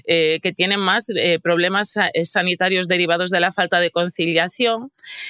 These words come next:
Y entonces, bueno, hablar un poco del, del estudio, ¿no? Primero para, para poner al, al oyente en, y a la oyente en, en materia, ¿no? Eh, es una, eh, nueva investigación, pues como decía, en adultos y adultas que trabajan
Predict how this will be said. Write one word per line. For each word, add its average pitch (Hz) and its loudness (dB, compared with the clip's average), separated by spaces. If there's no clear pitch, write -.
Y - 2
entonces, 214 0
bueno, 202 0
hablar 180 2
un 240 -4
poco 254 0
del, 165 2
del 165 2
estudio, 190 0
¿no? 233 -2
Primero 196 0
para, 160 0
para 156 0
poner 156 -2
al, 170 2
al 165 0
oyente 165 0
en, 143 -4
y 151 0
a 147 2
la 139 0
oyente 165 -2
en, 143 -6
en 151 0
materia, 156 0
¿no? 214 -4
Eh, 165 2
es 185 0
una, 175 0
eh, 151 0
nueva 170 0
investigación, 185 -2
pues 185 -4
como 160 -2
decía, 151 0
en 175 -2
adultos 185 -2
y 196 0
adultas 180 -2
que 160 -2
trabajan 160 -2